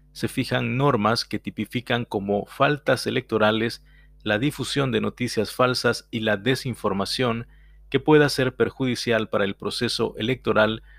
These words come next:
o los servicios que brinda el Tribunal Electoral. Ese proyecto se encuentra pendiente de trámite legislativo.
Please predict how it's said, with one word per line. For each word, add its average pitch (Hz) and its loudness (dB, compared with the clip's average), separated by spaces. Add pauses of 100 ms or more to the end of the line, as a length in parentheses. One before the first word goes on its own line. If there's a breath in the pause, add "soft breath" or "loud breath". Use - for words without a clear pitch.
(180 soft breath)
o 117 -8
los 135 0
servicios 113 -2
que 113 -4
brinda 110 0
el 127 -6
Tribunal 101 -4
Electoral. 101 -4 (540)
Ese 131 0
proyecto 123 0
se 117 -4
encuentra 113 -2
pendiente 110 -2
de 104 -4
trámite 107 -4
legislativo. 101 -6